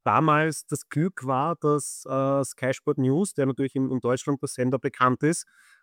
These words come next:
äh, angefangen hat, äh, zu der Zeit in Österreich eine kleine Redaktion aufzubauen, um auch kleinere Berichte sozusagen in Österreich zu bringen. Und dort waren dann natürlich Leute gesucht und, und so war das eigentlich für mich, äh, super zum Reinschnuppern, ja. Wo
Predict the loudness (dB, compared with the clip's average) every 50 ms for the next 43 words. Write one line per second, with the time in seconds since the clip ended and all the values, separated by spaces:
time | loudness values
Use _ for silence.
0 | _ 0 2 4 6 6 4 4 2 2 2 0 2 0 -2 -2 0 0 2 2
1 | 0 2 2 2 0 0 -2 -4 -2 -2 -2 -4 -6 -8 -6 -4 -2 -2 -2 -2
2 | -4 -6 -4 -2 0 0 0 -2 -4 -10 -10 _ -4 -2 0 0 -2 -2 -2 -4
3 | -2 0 0 0 0 -2 -4 -4 -4 -4 -4 -4 -2 -2 -2 -2 -2 -4 -4 -8
4 | _ -2 0 2 2 2 2 0 -4 -4 -4 -10 -14 -12 -6 -4 -2 0 2 2
5 | 2 0 0 0 0 -2 -2 -4 _ _ -2 0 0 0 0 0 0 -2 -4 -2
6 | -2 -4 -4 -4 -8 -8 -6 -6 -10 -12 -12 -12 -4 -2 0 0 0 0 2 0
7 | 0 -2 -4 -6 -4 -2 -2 -4 -4 -8 -10 -10 -4 -4 -2 0 2 2 0 0
8 | -2 _ _ _ _ _ _ _ _ _ _ _ _ 2 2 4 4 4 4 4
9 | 4 2 2 0 -2 -8 -18 -18 _ _ _ _ _ _ _ 0 0 0 0 -4
10 | -8 -4 0 2 4 4 4 4 2 2 2 0 2 0 -2 -2 -4 -6 -4 -4
11 | -6 -8 -4 -2 2 2 2 0 -2 -6 -6 -4 -6 -4 -2 0 0 0 0 -2
12 | -6 -12 _ -12 -12 -10 -4 0 2 2 4 4 4 2 0 0 -2 -4 -2 -4
13 | -6 -4 0 2 2 4 4 2 0 0 0 0 0 2 2 0 -2 -2 -2 0
14 | 0 0 0 -2 -4 -4 -2 0 2 2 2 0 -2 -8 -14 -6 -2 0 0 0
15 | 0 -2 -4 -6 -8 -4 -4 -4 -4 -2 -2 -2 -2 0 2 2 2 0 0 -4
16 | -6 -6 -4 -6 -4 -2 -2 -2 -2 -2 -2 -2 -4 -4